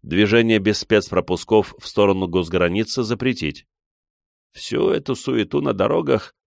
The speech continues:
одной лишь отправкой войск на восток уже не объяснишь", озабоченно вздохнув,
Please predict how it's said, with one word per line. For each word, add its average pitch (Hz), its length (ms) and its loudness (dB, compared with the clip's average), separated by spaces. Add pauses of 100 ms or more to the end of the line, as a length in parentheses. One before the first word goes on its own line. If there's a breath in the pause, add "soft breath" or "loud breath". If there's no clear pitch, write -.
(200)
одной 135 440 0
лишь 160 200 -2
отправкой 131 560 0
войск 120 360 -4
на 104 100 -2
восток 95 500 -2
уже 107 220 0
не 110 120 -2
объяснишь", 104 720 -4 (500)
озабоченно 87 680 0
вздохнув, 80 680 -4